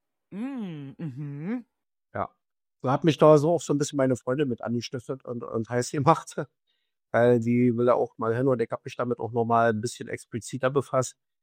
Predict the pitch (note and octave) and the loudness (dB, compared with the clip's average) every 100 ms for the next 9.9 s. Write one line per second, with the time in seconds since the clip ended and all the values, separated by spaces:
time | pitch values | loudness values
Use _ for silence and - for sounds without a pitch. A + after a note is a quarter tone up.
0 | _ _ - B2 A#2+ A#2+ _ _ - C#3 | _ _ 0 4 4 2 _ _ -6 0
1 | D3+ - E3+ E3 D#3+ - D3+ C#3 B2 B2 | 4 6 6 4 4 2 2 4 4 4
2 | B2 - - - _ _ - - A#2 A2 | 4 0 -6 -20 _ _ -14 -4 0 0
3 | G#2+ G2 G2 E2+ D#2+ - _ _ _ _ | 0 -2 -4 -6 -12 -20 _ _ _ _
4 | - A2+ A2+ C3 - B2+ A#2+ - - - | 2 2 4 2 2 2 2 0 -4 -10
5 | A#2+ B2+ - A2+ B2 - C3+ B2+ A2+ A#2 | -8 -2 0 4 4 4 2 2 6 4
6 | - B2+ A2+ A2+ A#2 - - - B2 A2 | 6 2 2 4 2 0 -8 -6 -4 -4
7 | A2+ G2+ G#2 - - - G2+ G2+ G2+ - | -6 -4 -6 -6 -20 -10 -6 -4 -4 -6
8 | G2+ G2 - G2+ F#2+ F#2 F#2+ _ _ _ | -8 -8 -10 -16 -16 -18 -20 _ _ _
9 | _ _ - A2 - G2 G2 - - | _ _ -14 -14 -12 -12 -12 -12 -20